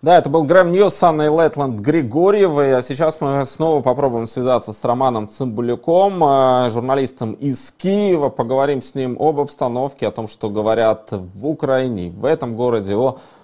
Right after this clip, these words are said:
э, происходящем вокруг страны, э, поскольку действительно Украина сегодня один из главных ньюсмейкеров, точнее, одна страна из главных ньюсмейкеров, э, в мировых сми. Эм, ну вот как раз попробуем узнать из первых рук, что происходит и какая атмосфера,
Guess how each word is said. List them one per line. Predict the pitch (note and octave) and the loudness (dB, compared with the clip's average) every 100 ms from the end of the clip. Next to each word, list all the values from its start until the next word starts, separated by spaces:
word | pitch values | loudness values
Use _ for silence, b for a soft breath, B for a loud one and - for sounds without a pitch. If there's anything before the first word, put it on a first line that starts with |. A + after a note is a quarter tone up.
| _ | _
э, | G#2+ A#2 A2+ - | 0 4 4 4
происходящем | C3+ C3 - C#3+ C#3 A#2 - G#2+ | 2 2 2 4 4 2 -2 -2
вокруг | G2 B2+ D3 C3 - | 0 0 -2 -2 -6
страны, | - A#2+ A#2+ C3 C3+ F3 F3+ | -4 0 0 -2 -2 0 0
э, | A2 C3 B2 | 0 0 0
поскольку | A2+ A2 - C3+ C3+ A#2 | -4 -6 -4 -4 -4 -6
действительно | G2+ - D3 - B2 G2 | -6 -8 -12 -10 -8 -8
Украина | G#2 G2+ B2+ B2+ | -2 -2 -2 -4
сегодня | G2+ - G2+ A2 G2+ G2 | -10 -10 -6 -6 -4 -6
один | G#2 A#2+ | -4 -8
из | - A#2+ B2 | -4 -6 2
главных | D3 D3 B2+ G2+ - | 4 4 2 -4 -8
ньюсмейкеров, | B2 G#2 - C#3+ D#3+ G#2+ F2 | -10 -8 -6 -6 -6 -10 -12
точнее, | - - | -12 -8
одна | F2+ F#2+ F#2 | -8 -8 -10
страна | - - F#2 F#2 - | -12 -14 -14 -12 -14
из | - F2+ | -16 -10
главных | G#2 G2 F2+ - | -6 -4 -6 -12
ньюсмейкеров, | G#2 - G#2+ - F2+ B B B B | -12 -6 -6 -6 -10 B B B B
э, | A2 A2+ | 4 4
в | A#2 | 4
мировых | D3+ D#3+ E3 D3+ | 4 4 4 0
сми. | - G#3 B3 G#3+ | -2 0 4 6
Эм, | C#3 E3+ E3 D#3+ D3+ C#3+ C#3+ C#3+ | 6 6 6 6 2 0 -2 -2
ну | D3+ G3 G3+ | 0 0 2
вот | E3 - | 0 -2
как | C3 C3 | -8 -6
раз | B2+ | -4
попробуем | - - B2 A#2+ G#2+ | -6 -4 -2 -2 -4
узнать | A2 B2 | -4 -4
из | F#2+ | -4
первых | - G2+ G2+ | -4 -4 -2
рук, | B2+ - | -6 -6
что | - A2+ | -8 -6
происходит | A2+ A2+ - D3+ C#3+ | -4 -6 -2 -4 -4
и | |
какая | - A#2+ A2 | -6 -4 -2
атмосфера, | G#2 - A#2 G#2 | -4 -6 -4 -4